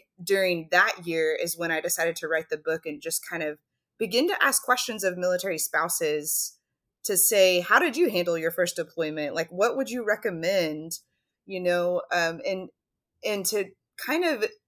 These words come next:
I guess, get over my pride and just say, "Hey, I could have handled that better." <laughs> And, you know,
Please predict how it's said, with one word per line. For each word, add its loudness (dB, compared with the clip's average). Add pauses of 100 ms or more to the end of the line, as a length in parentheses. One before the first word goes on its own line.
(640)
I -2
guess, 2
get 2
over 4
my 2
pride 4
and -4
just -2
say, 2 (440)
"Hey, 4 (100)
I -4
could -2
have 0
handled -4
that -6
better." -4
<laughs> -8
And, -2 (360)
you -6
know, 4